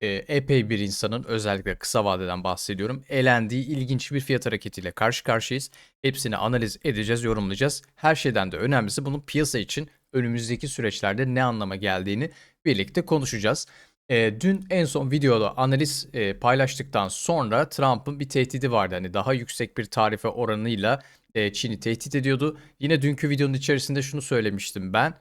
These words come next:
Bu bir tehdit. Bunun bir de yaptırımı olursa eğer, e, bir aksiyon alınırsa Trump tarafından ya da A B D tarafından bir dalga daha sert bir hareket gelebilir diye konuştuk. Yüzde yüzlük ek bir tarife ile ilgili gündem oluştu.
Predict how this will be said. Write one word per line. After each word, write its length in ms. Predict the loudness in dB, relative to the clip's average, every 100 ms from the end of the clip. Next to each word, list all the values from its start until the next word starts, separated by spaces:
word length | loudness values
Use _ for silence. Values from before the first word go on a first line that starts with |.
| _
Bu 140 | -2 0
bir 100 | -2
tehdit. 580 | 0 0 2 -2 -2 -6
Bunun 300 | -4 -2 0
bir 100 | 0
de 60 | 2
yaptırımı 640 | 2 2 0 -2 -2 0
olursa 360 | 0 -2 -4 -2
eğer, 480 | 2 4 2 0 -10
e, 240 | -6 -4 -4
bir 100 | -4
aksiyon 540 | -2 -2 -2 0 0
alınırsa 580 | 0 -2 -4 -4 0 -2 -2 -16 _ _
Trump 220 | 2 2 2
tarafından 320 | -4 -2 -2
ya 80 | 2
da 80 |
A 200 | 2 2
B 80 | 2
D 100 | -2
tarafından 640 | -2 -4 -4 -2 0 0 -2 _
bir 320 | -2 0 -2 0
dalga 320 | 2 2 2
daha 260 | 2 2 0
sert 360 | -2 0 0 0
bir 80 | -2
hareket 420 | -2 -2 -6 -2
gelebilir 440 | -2 0 -2 -4
diye 120 | -6
konuştuk. 560 | -6 -2 -2 -4 -8 -12 -16 -20 _ _
Yüzde 280 | -2 0 2
yüzlük 380 | 2 2 2 0 -4
ek 300 | 0 0 0 -4
bir 140 | -2 0
tarife 520 | 4 4 4 4 2
ile 180 | 2 0
ilgili 500 | 0 2 0 -2 -2
gündem 380 | 2 2 2
oluştu. 480 | 2 -2 -4 -6 -6